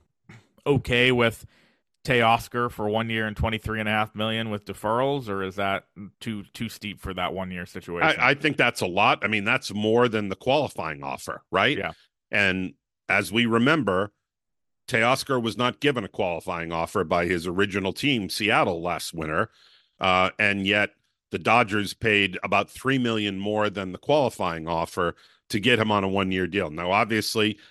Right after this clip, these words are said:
Speaker 2: the Dodgers are playing and paying at a different level than every other team in the league. They are in for a dime, in for a billion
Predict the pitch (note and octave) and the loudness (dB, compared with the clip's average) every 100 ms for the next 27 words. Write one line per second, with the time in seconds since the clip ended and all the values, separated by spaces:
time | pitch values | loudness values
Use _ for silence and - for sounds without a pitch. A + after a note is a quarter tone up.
0 | _ - E2+ G2+ G#2+ F#2+ G#2 F#2 E2+ - | _ -8 0 4 4 2 -2 -2 -6 -2
1 | A#2 B2 A#2+ A2 G2+ G2 - C3 B2+ B2+ | 2 4 2 0 0 -2 -4 0 2 0
2 | A#2 G2+ F#2+ D#2+ A#2+ A#2+ C3 A2 G#2+ G2+ | -2 -2 -2 -2 -4 -2 -8 0 0 0
3 | G2+ F2+ E2+ G#2+ A2 A#2 A2 G#2+ - A2+ | -4 -6 -4 -2 0 0 0 0 -4 -2
4 | G#2+ G#2+ G#2 - - _ - A#2 B2+ B2 | -2 -2 -8 -14 -20 _ -2 0 2 2
5 | A2+ G#2+ G#2+ F#2+ - - _ G2 G2 F#2 | 2 4 2 -2 -18 -20 _ 0 2 4
6 | F2+ E2+ E2+ - C3+ D3+ D3 C#3 B2 A#2+ | 2 2 -2 0 0 0 0 2 2 2
7 | A#2+ A#2 A#2 A2+ B2+ B2 C#3 C3+ G2+ C3+ | 2 0 -2 -4 -4 -4 -2 -2 0 -2
8 | B2 F#2 E2+ E2+ | 0 -4 -6 -12